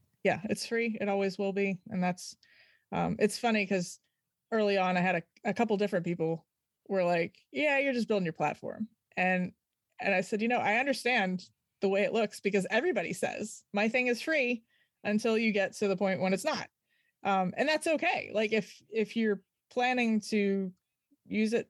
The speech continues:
to have a living, that, there's nothing wrong with that. Um, but that is my goal, is, is to make sure that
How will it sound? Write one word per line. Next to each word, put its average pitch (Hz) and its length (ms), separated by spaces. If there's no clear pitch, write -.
to 196 160
have 196 180
a 190 40
living, 190 440
that, 208 200
there's 202 180
nothing 220 220
wrong 226 220
with 151 80
that. 143 220
Um, 185 460
but 196 340
that 180 180
is 190 160
my 175 140
goal, 175 340
is, - 420
is 185 280
to 202 80
make 180 200
sure 185 280
that 175 220